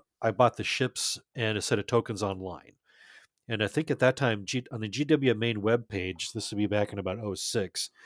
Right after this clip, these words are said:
they were still selling the plastic kits for the ships. Everything else came for the, for the, for the mainline ships. The big battleships were in metal, and the small escort ships were in metal.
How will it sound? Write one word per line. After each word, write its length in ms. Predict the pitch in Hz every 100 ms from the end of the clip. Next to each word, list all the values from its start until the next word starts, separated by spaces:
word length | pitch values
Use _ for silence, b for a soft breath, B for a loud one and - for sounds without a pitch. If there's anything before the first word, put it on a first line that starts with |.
| b b b _
they 80 | 117
were 80 | 110
still 220 | 147 127
selling 260 | - 127
the 60 | 101
plastic 500 | - 113 101 - -
kits 240 | - 104
for 120 | - 85
the 40 |
ships. 500 | - - 87 - - - _ _ _ _ -
Everything 240 | 120 113 110
else 220 | 110 -
came 420 | - 117 107 110 104
for 140 | -
the, 80 | 113
for 140 | - 98
the, 120 | 95 _
for 120 | - 98
the 100 | 87
mainline 480 | 107 120 101 92
ships. 480 | - - 90 - - b b b b _
The 80 | 110
big 380 | 87 135 143 131
battleships 680 | 127 131 147 - 139 139 -
were 160 | 110
in 200 | 98 85 - _ _ _ 120
metal, 540 | 110 123 139 143 123 -
and 180 | 110 98
the 140 | 92
small 580 | - - 113 110 113 113
escort 400 | 110 - - -
ships 300 | - - -
were 100 | 90
in 120 | 82
metal. 260 | 82 -